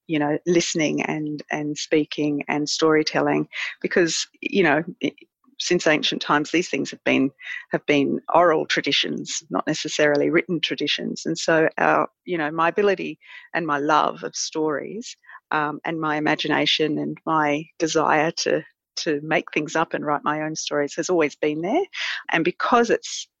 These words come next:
something I've always loved, I've overcome any challenges, as you do. It doesn't, you know, if,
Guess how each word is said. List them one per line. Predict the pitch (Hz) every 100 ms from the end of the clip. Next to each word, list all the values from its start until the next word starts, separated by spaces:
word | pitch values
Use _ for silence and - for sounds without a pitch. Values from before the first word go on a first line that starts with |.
| _
something | - - 151 - 156
I've | 156
always | 151 139 -
loved, | 170 170 123 175 - -
I've | 165 165 -
overcome | 175 165 - 220 208
any | 160 135
challenges, | - 131 147 151 151 -
as | 175 165
you | 160
do. | 160 143 147 _
It | -
doesn't, | 156 - -
you | 170
know, | 160 147 160 - - -
if, | -